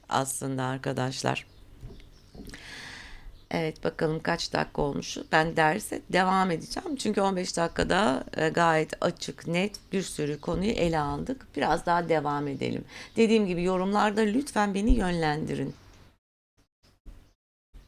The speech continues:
Geldik ticari defterlere. Ticari defter nedir? Nasıl tutulur? Hangi kurallar geçerli?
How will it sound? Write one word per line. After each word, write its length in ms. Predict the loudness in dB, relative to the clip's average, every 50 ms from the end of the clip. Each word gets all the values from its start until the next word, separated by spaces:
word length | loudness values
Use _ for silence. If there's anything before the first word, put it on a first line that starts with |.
| -8 -6 -4 2
Geldik 480 | 4 6 6 6 4 2 -2 -4 0
ticari 520 | 0 0 4 6 6 8 10 8 8 8 4
defterlere. 800 | 2 2 2 0 0 0 2 2 2 2 2 2 2 0 0 -2 -8 -18 -20 -20 -20 -18 -16 -16 -16 -14 -8 -8 -6 -6 -6 -10 -12 -4 2
Ticari 440 | 4 6 8 10 8 8 8 6 4
defter 440 | 2 2 0 0 -2 -2 -2 0
nedir? 720 | 0 0 0 0 -2 -2 0 2 4 4 4 4 0 -2 -2
Nasıl 400 | 2 4 4 4 2 0 -2 -4
tutulur? 720 | -4 -2 -4 -4 -2 2 2 6 8 10 10 10 8 6 4
Hangi 420 | 2 4 6 6 6 6 4 2 2
kurallar 560 | 4 6 8 10 10 10 8 8 8 6 6
geçerli? 720 | 6 4 2 0 2 2 4 4 4 4 4 2 0 -2